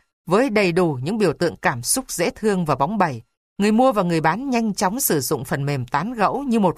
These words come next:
phần trong cách họ làm ăn thông thường. Với eBay, một dịch vụ như Wang Wang là điều không tưởng. Việc cho phép người mua và người bán tán gẫu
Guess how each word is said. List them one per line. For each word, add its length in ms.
phần 340
trong 160
cách 240
họ 260
làm 260
ăn 340
thông 220
thường. 280
Với 340
eBay, 400
một 120
dịch 220
vụ 260
như 280
Wang 300
Wang 280
là 360
điều 320
không 340
tưởng. 240
Việc 280
cho 120
phép 200
người 160
mua 260
và 100
người 200
bán 280
tán 240
gẫu 240